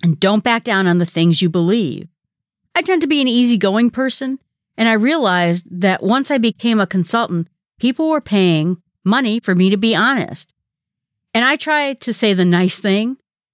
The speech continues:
and I realized that's not what people are paying me for. So suddenly I had a new affirmation, which was,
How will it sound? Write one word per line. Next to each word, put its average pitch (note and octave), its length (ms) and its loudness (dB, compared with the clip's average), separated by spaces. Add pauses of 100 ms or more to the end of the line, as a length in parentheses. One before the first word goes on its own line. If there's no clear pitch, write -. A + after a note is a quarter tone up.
(140)
and B3 100 0
I C#4 40 -2
realized C4 560 -2
that's A#3+ 220 -2
not C4+ 140 0
what B3 120 0
people C#4+ 240 -2
are C4 40 -4
paying E4+ 300 0
me A#3+ 100 2
for. D3 300 -6
So F#3+ 160 -4
suddenly A#3 400 0
I G#3+ 60 2
had G#3 180 2
a G3 100 4
new B3+ 680 2
affirmation, F3+ 800 0 (520)
which F#3 200 0
was, F#3 400 0